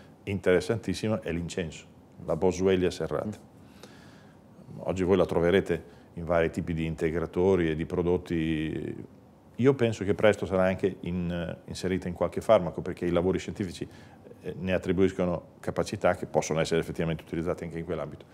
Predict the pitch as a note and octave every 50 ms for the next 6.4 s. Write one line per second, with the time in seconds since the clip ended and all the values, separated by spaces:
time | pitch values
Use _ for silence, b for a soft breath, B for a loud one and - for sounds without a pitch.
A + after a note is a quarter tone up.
0 | B B B B B B - F2 F2 F#2 F#2 - - - - - - - - -
1 | - - E2+ D#2+ F#2 F#2 E2+ G#2 G2 F#2 F#2 F#2+ F#2+ - - D#2+ E2 D2 C#2+ E2+
2 | F2 D#2+ - F2+ D2+ C2+ - - A2 A#2 - - - - D2 - D2+ D#2 F#2+ -
3 | - D2 - - - B B B B B B - - A2 A#2+ G2+ - - F2+ E2+
4 | E2 - F#2 - F#2+ F2+ - - - A2 G#2 F#2+ - - - - F2 E2 D#2 D#2+
5 | D#2+ - G#2+ G2+ F#2 D#2+ E2+ E2+ - - - - F#2 E2+ - - F2+ F2+ F2+ E2
6 | - - G#2+ F#2+ F2 D#2+ D2+